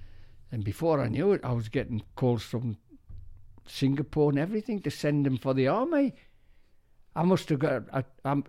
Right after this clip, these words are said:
about three thousand blooming cards I had to send out to them all. And everywhere I went, even now, I, I done a show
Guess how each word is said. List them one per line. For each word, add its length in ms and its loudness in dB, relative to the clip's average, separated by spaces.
about 220 6
three 260 4
thousand 480 4
blooming 320 4
cards 400 4
I 80 4
had 120 -2
to 60 -4
send 320 4
out 220 4
to 100 2
them 200 2
all. 260 4
And 140 2
everywhere 460 10
I 60 6
went, 380 4
even 540 6
now, 300 6
I, 360 4
I 20 4
done 280 4
a 60 6
show 580 6